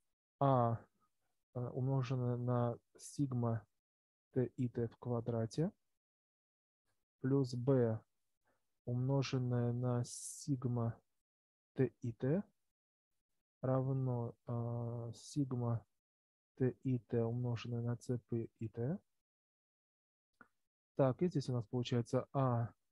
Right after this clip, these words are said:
а, сигма Т и Т плюс, а, Б, умноженное на N, где N — это число вводных.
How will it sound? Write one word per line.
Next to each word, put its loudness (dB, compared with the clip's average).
а, 0
сигма -6
Т 0
и -4
Т 0
плюс, -2
а, -2
Б, 2
умноженное 0
на -2
N, -2
где 0
N — 2
это 6
число 2
вводных. -2